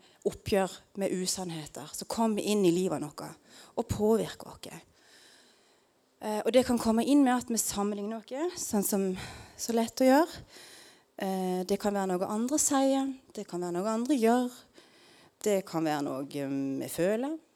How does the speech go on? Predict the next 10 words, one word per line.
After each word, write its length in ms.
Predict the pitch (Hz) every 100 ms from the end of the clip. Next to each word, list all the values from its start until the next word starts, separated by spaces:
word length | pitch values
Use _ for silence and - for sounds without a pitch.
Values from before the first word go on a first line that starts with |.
| _ _ _ _ _ _ _ _ _
Det 80 | 330
kan 80 | 320 330
være 200 | 320 311
noe 120 | 311
vi 120 | 285
andre, 160 | 285 - -
vi 60 | 269
tror 160 | - 285 269
andre 280 | 240 285 -
føler. 440 | 175 165 180 180